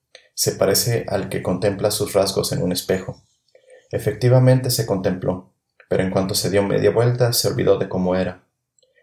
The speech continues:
En cambio, el que considera atentamente la ley perfecta de la libertad y se mantiene firme, no como oyente olvidadizo, sino como cumplidor de ella,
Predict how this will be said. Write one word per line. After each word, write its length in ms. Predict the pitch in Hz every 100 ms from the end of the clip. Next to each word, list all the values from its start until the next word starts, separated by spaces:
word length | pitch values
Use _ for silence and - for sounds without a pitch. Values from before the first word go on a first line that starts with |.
| _
En 160 | - 95
cambio, 400 | 101 101 104 92
el 120 | 90
que 120 | -
considera 640 | - 95 - 95 98 98 95
atentamente 640 | - 92 92 92 92 92
la 120 | 87
ley 220 | 87 95 92
perfecta 640 | - 90 - 90 - 90
de 120 | 87
la 100 | 85
libertad 520 | 85 85 - 90 90 - _ _ _
y 100 | -
se 100 | -
mantiene 380 | 90 87 90 90
firme, 520 | - 117 127 135 - _ _ _
no 220 | 95 104 104
como 240 | 110 95
oyente 400 | 92 98 95 98
olvidadizo, 800 | 90 92 87 95 95 90 - _ _ _
sino 300 | - 92 90
como 320 | 87 92 90 -
cumplidor 480 | 95 90 90 87
de 160 | 87 90
ella, 360 | 98 127 -